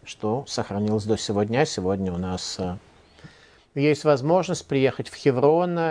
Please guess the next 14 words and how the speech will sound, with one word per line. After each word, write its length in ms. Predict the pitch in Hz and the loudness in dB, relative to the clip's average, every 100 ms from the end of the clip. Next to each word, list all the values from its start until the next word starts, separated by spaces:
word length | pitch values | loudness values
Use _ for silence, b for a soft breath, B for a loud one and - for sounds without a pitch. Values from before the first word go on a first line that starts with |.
| 151 | -2
и 480 | 117 117 117 117 113 | -4 -4 -2 -2 -2
посетить 600 | 113 - 107 - 120 - | -2 -2 -4 -2 -4 -4
крепость, 500 | 123 127 127 123 - | 0 0 0 -4 -4
которую 540 | - 98 101 95 101 | -6 -4 -4 -2 -2
построил 560 | 92 92 - 95 98 95 | -4 -6 -8 -2 0 0
царь 340 | - 110 104 | -2 -2 -2
Ирод 440 | - 151 156 143 - | 2 4 4 2 -2
над 200 | 117 101 | -6 -6
гробницами 800 | 110 104 107 107 - - 101 98 | -2 -2 0 -2 -4 -4 -2 -2
наших 400 | 95 85 104 - | -2 -4 -8 -6
працев, 720 | 117 123 135 - - 117 - | 2 4 4 -2 -6 -6 -6
и 20 | |
увидеть, 680 | 90 90 101 101 101 98 - | -8 -4 -4 -2 -2 -2 -6
э, 360 | 92 95 92 92 | -2 0 0 -2